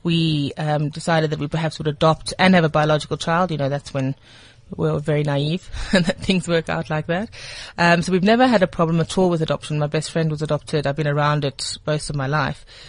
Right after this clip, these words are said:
So we decided to start the process when we got back to South Africa, and we concentrated on the adoption process rather than fertility treatment. But we knew we still had one cycle left in our bank, so to speak.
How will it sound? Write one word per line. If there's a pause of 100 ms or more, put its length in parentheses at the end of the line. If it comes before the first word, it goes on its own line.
(140)
So
we
decided
to
start
the
process
when
we
got
back
to
South
Africa,
and
we
concentrated
on (400)
the
adoption
process
rather
than
fertility
treatment.
But
we
knew
we
still
had (400)
one (340)
cycle
left
in
our
bank,
so
to
speak.